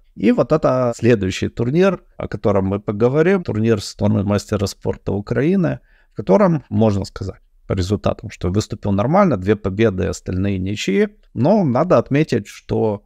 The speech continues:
учитывая то, что два тура в день, учитывая лето, юг,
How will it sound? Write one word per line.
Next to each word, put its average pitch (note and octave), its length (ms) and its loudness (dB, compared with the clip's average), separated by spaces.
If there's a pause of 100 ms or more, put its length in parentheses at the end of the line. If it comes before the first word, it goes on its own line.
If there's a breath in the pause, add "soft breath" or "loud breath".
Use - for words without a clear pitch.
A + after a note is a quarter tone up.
учитывая F#2+ 580 -2
то, F#2+ 140 -6
что F#2+ 320 -8
два G2+ 240 2
тура G#2+ 340 0
в G2+ 80 -6
день, F3 400 2 (180 soft breath)
учитывая F#2+ 680 -2
лето, B2 680 0 (140)
юг, B2 540 -4